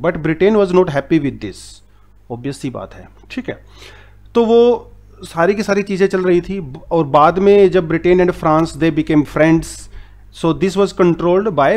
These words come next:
both these powers, ब्रिटेन और इंग्लैंड के द्वारा। तो थोड़ा सा आप लोकेशन यहाँ पे देखिए, ये आपका आ गया यहाँ पे रेड सी, ये आ गया आपका मेडि-, मेडिटेरेनियन, ठीक है, ये आपका आ गया यहाँ पे इंडियन ओशन,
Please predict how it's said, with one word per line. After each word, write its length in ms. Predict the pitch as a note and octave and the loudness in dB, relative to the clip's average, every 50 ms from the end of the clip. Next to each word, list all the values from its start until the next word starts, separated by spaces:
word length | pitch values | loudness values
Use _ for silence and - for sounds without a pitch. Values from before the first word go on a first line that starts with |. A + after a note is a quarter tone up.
| G3+ D3+ | 0 0
both 220 | D#3+ D#3+ F3 E3 | 0 0 0 0
these 200 | D3+ C#3 D3 C#3 B2+ | 0 -2 -2 -2 -2
powers, 440 | - A2+ G2+ F2 F2+ F#2 F#2+ - - - C3+ | -6 -6 -6 -6 -8 -12 -14 -18 -18 -12 -10
ब्रिटेन 360 | C#3+ C3+ C3 - D#3 E3 F3+ | -10 -8 -4 -2 -2 -2 0
और 320 | D#3+ D#3+ F#3+ A#3+ C4 - - - - - | 0 0 -2 -2 -2 -6 -12 -20 -10 -6
इंग्लैंड 340 | E3 C#3+ C3+ B2+ B2+ A#2+ A2 | -4 -2 -2 -2 -4 -4 -6
के 100 | - A#2 | -8 -8
द्वारा। 360 | - F#2 C#2+ B1 C2+ - - - - - - - - - - - | -10 -10 -10 -12 -14 -16 -20 -20 -20 -20 -20 -20 -20 -20 -16 -14
तो 80 | E3 | -14
थोड़ा 300 | E3 - - F#3+ A3 B3 | -10 -6 -4 -2 -2 -2
सा 140 | A#3+ - A3 | -2 -2 -4
आप 120 | G#3 - G3 | -4 -4 -4
लोकेशन 320 | F3+ E3 F3+ E3 - F3 | -6 -6 -6 -4 -2 -2
यहाँ 140 | D#3+ D3+ D3 | -2 -2 -4
पे 60 | D3+ | -4
देखिए, 340 | C3 C3+ C3+ B2+ - F#3 - - - - | -4 -6 -6 -6 -8 -10 -12 -12 -14 -8
ये 120 | C#3+ C#3+ D3+ | -4 -2 0
आपका 300 | D#3+ D3+ C#3+ - D#3 D3 | 0 0 -2 -2 -2 -2
आ 40 | C#3+ | -2
गया 120 | C#3 D3 | -2 -2
यहाँ 140 | C#3+ C#3 C3 | -2 -2 -2
पे 100 | C3+ C#3+ | -4 -6
रेड 240 | B2 B2 C3 D3+ D#3 | -4 -4 -4 -4 -6
सी, 240 | - - F#3+ G3+ G#3+ _ - - - - _ _ _ - - _ _ - | -8 -12 -12 -12 -14 _ -20 -20 -20 -20 _ _ _ -20 -20 _ _ -8
ये 100 | C#3+ C#3 | -6 -4
आ 100 | C3+ B2+ | -4 -4
गया 140 | B2 C#3 B2+ | -4 -4 -6
आपका 140 | B2+ C3+ C3 | -4 -4 -4
मेडि-, 400 | B2+ B2 B2 C#3+ C#3+ C#3 - - | -4 -4 -4 -6 -6 -6 -6 -6
मेडिटेरेनियन, 800 | D3 C3 C#3+ D#3+ D#3+ F#3 F3+ F#3 F#3 F#3 F#3 G3 G3 G3+ G#3 - - - - - | -6 -4 -4 -2 -2 0 2 4 4 4 4 2 2 0 -4 -12 -18 -20 -16 -12
ठीक 180 | - A#3 - A3 | -12 -8 -6 -6
है, 100 | F#3 D3 | -6 -4
ये 120 | C#3 C#3 C#3 | -4 -2 0
आपका 260 | C#3 B2+ - - C3 | -2 -2 -2 -4 -6
आ 40 | B2 | -4
गया 120 | A#2+ B2+ | -4 -4
यहाँ 120 | B2 A#2+ A#2+ | -4 -4 -6
पे 120 | B2 - - | -8 -6 -4
इंडियन 300 | D#3 D3+ D3+ F#3 G3 G3 | -2 0 2 2 2 2
ओशन, 380 | G3 F#3+ F#3 - G3+ G3 G3+ | 2 0 0 -2 -4 -6 -6